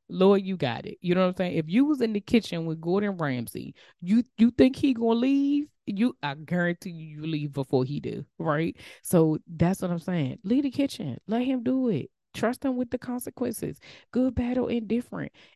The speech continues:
He, he got it. He, he, he is built for it.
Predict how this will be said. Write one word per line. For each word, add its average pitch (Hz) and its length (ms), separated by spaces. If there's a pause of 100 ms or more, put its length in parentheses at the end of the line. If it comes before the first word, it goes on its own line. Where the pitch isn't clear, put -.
(240)
He, 285 360 (220)
he 254 300
got 196 420
it. 107 160 (520)
He, 233 340
he, 208 340
he 220 380
is 185 100
built 170 320
for 147 320
it. 147 140